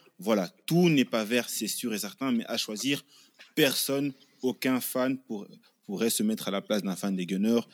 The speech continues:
et se satisfaire de cette situation parce que sportivement,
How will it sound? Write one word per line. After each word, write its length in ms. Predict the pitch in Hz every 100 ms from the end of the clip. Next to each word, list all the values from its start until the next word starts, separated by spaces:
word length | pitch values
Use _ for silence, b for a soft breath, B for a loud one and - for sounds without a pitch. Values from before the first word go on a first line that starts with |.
| B
et 100 | -
se 120 | 101 107
satisfaire 460 | 107 151 202 110
de 60 | 190
cette 180 | - 98
situation 460 | 95 208 190 143
parce 180 | 113 101
que 160 | 110 101 B -
sportivement, 840 | - 131 95 - 104 104 120